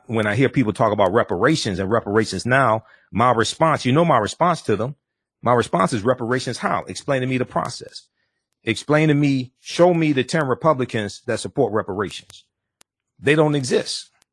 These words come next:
As you just heard in the interview that Angela Matthews did with me, there are about a hundred and eighty-eight co-sponsors of H R forty in the House of Representatives.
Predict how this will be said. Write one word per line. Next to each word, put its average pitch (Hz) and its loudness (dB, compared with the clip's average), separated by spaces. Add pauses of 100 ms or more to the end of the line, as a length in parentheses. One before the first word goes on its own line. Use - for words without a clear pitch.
(880)
As 117 -2
you 127 -2
just 123 0
heard 139 0
in 123 -4
the 117 -6
interview 127 -4
that 104 -2
Angela 117 -6
Matthews 120 -4
did 101 2
with 87 -2
me, 104 -8 (320)
there 113 4
are 104 0
about 101 0
a 85 -8
hundred 165 2
and 127 -2
eighty-eight 131 -2
co-sponsors 117 -2
of 90 -2
H 104 -2
R 95 4
forty 95 0
in 82 -2
the 82 -2
House 85 -6
of 82 -10
Representatives. - -14